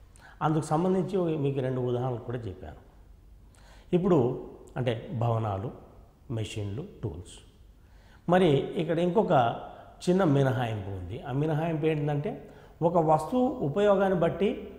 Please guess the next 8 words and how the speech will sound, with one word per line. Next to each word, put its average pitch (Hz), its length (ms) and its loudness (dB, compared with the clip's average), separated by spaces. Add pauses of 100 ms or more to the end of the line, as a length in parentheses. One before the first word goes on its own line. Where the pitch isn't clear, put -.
(120)
దానిని 147 380 2
వినియోగ 156 420 6
వస్తువు 196 560 2
లేదా 117 420 -6 (180)
ఉత్పాదక 135 600 -4
వస్తువుగాను 110 680 -8 (720)
ఉపయోగించుకోవచ్చు. 90 1300 -10 (880)
ఉదాహరణకు 117 720 0